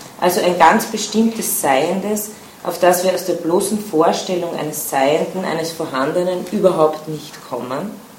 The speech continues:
Also von diesem allgemeinen Nachdenken über Gegenständlichkeit überhaupt,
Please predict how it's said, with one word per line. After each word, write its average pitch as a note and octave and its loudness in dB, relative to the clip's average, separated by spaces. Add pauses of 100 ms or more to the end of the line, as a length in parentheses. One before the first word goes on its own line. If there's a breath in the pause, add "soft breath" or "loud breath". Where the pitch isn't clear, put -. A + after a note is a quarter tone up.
(480)
Also D#3 0
von D#3+ -8
diesem D#3 -6
allgemeinen E3+ 4
Nachdenken D#3+ -2
über E3 -2
Gegenständlichkeit D#3 -2
überhaupt, D3+ -2